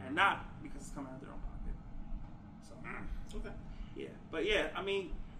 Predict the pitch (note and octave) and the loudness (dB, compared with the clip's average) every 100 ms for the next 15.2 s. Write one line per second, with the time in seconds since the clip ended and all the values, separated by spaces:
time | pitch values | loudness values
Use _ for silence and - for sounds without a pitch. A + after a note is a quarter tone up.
0 | - - B3 B3+ A3 G#3 A3 A3 G#3+ - | -10 0 0 4 4 4 2 2 0 -6
1 | - - - - G3 A3+ A3+ A3 G#3 G3+ | -10 -10 -10 6 8 10 10 8 8 8
2 | G3+ G3+ G3 - F3 E3 E3+ D#3+ D#3+ G3+ | 6 2 -2 -4 0 2 4 4 4 2
3 | - F#3 F#3+ F#3 F#3 F#3+ F#3 F#3 F3+ F3+ | 0 0 2 0 -4 -2 0 0 -2 -6
4 | C#3+ D3+ D3 D3+ C#3+ D#3 D3 D3+ D3+ - | -2 0 0 0 -2 -2 0 0 0 -6
5 | - - - - - - - E3+ F#3 F3 | -12 -10 -10 -10 -10 -10 2 6 6 4
6 | F#3 E3+ F3 - A#2+ F3 D#3+ D#3+ C#3+ D3+ | 4 6 4 2 0 2 4 4 2 4
7 | F3 F3 E3+ - E3+ E3 F3 E3+ - D3+ | 6 6 4 2 4 4 4 0 -2 0
8 | C3+ - E3 E3 D#3+ - A3 B2+ B2 F3+ | 0 2 2 4 0 0 -2 -2 0 0
9 | F3 - - F3+ F3+ - A#2+ - - - | 0 -2 -4 -2 -2 -4 -6 -6 -8 -10
10 | - - - - - F3+ - F3 F3+ - | -10 -8 -8 -6 2 4 6 8 6 4
11 | E3+ F3 D3+ E3+ E3 D#3+ E3+ E3 B2 D3+ | -4 -2 -2 -2 0 0 2 2 2 2
12 | D#3+ E3 E3 D#3 D3 D3 D#3 D3+ C#3 D3 | 2 2 0 2 0 2 0 0 0 2
13 | D#3+ E3 E3+ - - - - - - - | 2 2 -2 -4 -8 -8 -10 -10 -6 -2
14 | E3 C3 - - G3 A3+ - D3+ C#3+ D#3 | 0 -2 -2 0 2 2 6 6 6 6
15 | D3 A#2 | 6 4